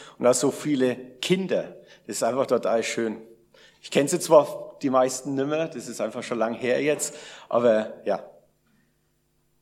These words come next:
Ja, heute Morgen habe ich eine Predigt mitgebracht oder einen Predigtext,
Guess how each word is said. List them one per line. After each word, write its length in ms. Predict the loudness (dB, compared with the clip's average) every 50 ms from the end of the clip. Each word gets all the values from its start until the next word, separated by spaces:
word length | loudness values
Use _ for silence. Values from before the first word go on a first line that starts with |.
| _ _ _ _ _ _ 6
Ja, 360 | 8 10 10 10 8 4 4
heute 200 | 6 8 8 8
Morgen 360 | 10 10 10 10 10 8 6 4
habe 160 | 4 4 4
ich 320 | 2 0 -4 -6 -2 2
eine 360 | 4 6 6 8 8 8 6 6
Predigt 540 | 2 0 2 4 4 4 4 2 0 0 0
mitgebracht 360 | -2 -2 2 4 2 4 4 4
oder 100 | 6 6
einen 80 | 6 6
Predigtext, 880 | 4 2 2 4 2 2 -2 0 0 0 0 0 -2 -6 -8 -8 -10